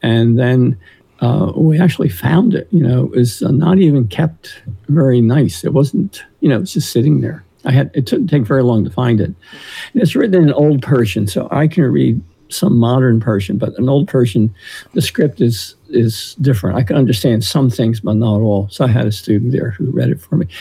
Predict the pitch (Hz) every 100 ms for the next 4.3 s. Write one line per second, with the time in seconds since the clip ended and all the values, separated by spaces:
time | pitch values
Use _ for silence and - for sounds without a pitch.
0 | - - 123 143 151 135 - 110 135 -
1 | - _ _ - _ _ 139 151 - -
2 | - - - - - _ - 165 147 131
3 | 120 104 117 120 117 104 98 - - -
4 | 131 117